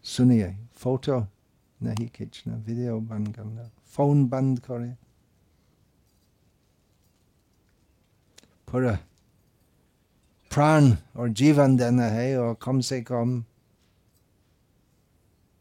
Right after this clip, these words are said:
प्रवचन के, का दौरान में कान भी देना है,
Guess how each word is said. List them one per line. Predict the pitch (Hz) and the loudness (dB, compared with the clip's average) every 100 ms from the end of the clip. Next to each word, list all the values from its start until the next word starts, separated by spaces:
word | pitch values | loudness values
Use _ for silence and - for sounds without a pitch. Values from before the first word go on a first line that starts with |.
| _ _ | _ _
प्रवचन | - 110 123 - 113 110 | -8 -6 -4 -4 -2 -2
के, | 107 101 | -2 -6
का | 95 _ - 107 | -10 _ -14 -12
दौरान | 104 110 110 107 | -8 -6 -4 -2
में | 110 98 104 | -2 -2 -8
कान | - - 120 120 117 | -12 -8 -2 0 0
भी | 107 | -2
देना | 101 104 101 98 | -8 -6 -6 -8
है, | 98 | -12